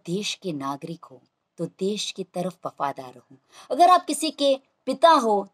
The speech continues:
तो अपने बच्चे की तरफ अपना रोल पूरा अदा करो। अगर आप कोई मैनेजर हो या किसी ओहदे पर हो तो अपना कर्तव्य पूर्ण रूप से करो, यही सत्य है। और हमें भी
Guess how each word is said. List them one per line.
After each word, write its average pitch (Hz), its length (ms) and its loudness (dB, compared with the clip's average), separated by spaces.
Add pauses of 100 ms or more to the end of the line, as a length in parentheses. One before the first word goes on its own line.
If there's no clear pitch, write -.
तो 247 60 2
अपने 247 400 -2
बच्चे 196 440 0
की 226 160 -8
तरफ 170 320 -2 (100)
अपना 285 360 0
रोल 214 260 2
पूरा 196 360 0
अदा 147 240 -2
करो। 123 300 -12 (480)
अगर 180 400 4
आप 160 240 2 (340)
कोई 196 140 2
मैनेजर 185 600 2
हो 160 220 -10 (200)
या 302 100 4
किसी 302 380 -4
ओहदे 262 300 4
पर 254 220 2
हो 185 180 -6 (100)
तो - 160 -10
अपना 285 380 -2 (140)
कर्तव्य 226 600 0 (180)
पूर्ण 262 320 -4
रूप 175 140 -8
से - 180 -6
करो, 139 260 -8 (360)
यही 160 240 -10
सत्य - 400 -18
है। 135 160 -20 (680)
और 247 120 4
हमें 247 300 2
भी 220 220 -8